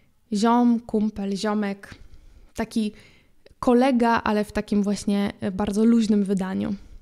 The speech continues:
No i Lukas mówi: „Ciao, ciao”. Francuzi bardzo często używają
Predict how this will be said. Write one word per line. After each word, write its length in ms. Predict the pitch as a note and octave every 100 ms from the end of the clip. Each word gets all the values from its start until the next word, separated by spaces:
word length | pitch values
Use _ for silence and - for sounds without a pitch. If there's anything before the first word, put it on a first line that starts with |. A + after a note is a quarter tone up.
| - F4
No 100 | F#4
i 120 | B3
Lukas 340 | G#3 G#3+ -
mówi: 260 | G3+ G3 G3 - -
„Ciao, 180 | G#3
ciao”. 300 | G3+ - - G#3 - - - -
Francuzi 380 | - A#3 A3+ A#3
bardzo 300 | G#3 A#3+ A3
często 440 | A3+ G#3 - G3+ G3 _
używają 560 | - A3+ G#3 G3+ G3+ G#3